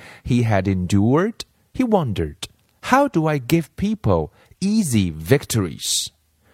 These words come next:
那每个人都是乐于分享的，他觉得说，既然我能体会到如此好的感受，那是不是别人也能够有这样的感受呢？而且人们不需要去，啊，经历过他所经历的那一种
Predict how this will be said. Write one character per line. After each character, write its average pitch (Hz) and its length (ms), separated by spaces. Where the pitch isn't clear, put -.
那 196 520
每 143 180
个 214 100
人 233 140
都 220 140
是 208 100
乐 214 160
于 143 160
分 170 320
享 82 420
的， 78 120
他 - 160
觉 156 160
得 170 120
说， 170 200
既 - 180
然 147 240
我 107 180
能 101 220
体 - 220
会 131 160
到 127 180
如 117 200
此 - 140
好 101 240
的 90 140
感 92 320
受， 135 180
那 165 160
是 - 220
不 180 100
是 170 160
别 117 320
人 147 240
也 110 180
能 87 260
够 170 100
有 143 160
这 120 140
样 139 140
的 135 100
感 101 200
受 139 220
呢？ 131 220
而 135 120
且 143 160
人 113 120
们 160 220
不 185 160
需 160 160
要 160 200
去， 139 360
啊， 107 160
经 165 220
历 170 100
过 139 240
他 196 380
所 95 260
经 147 240
历 147 80
的 113 100
那 139 160
一 139 60
种 95 240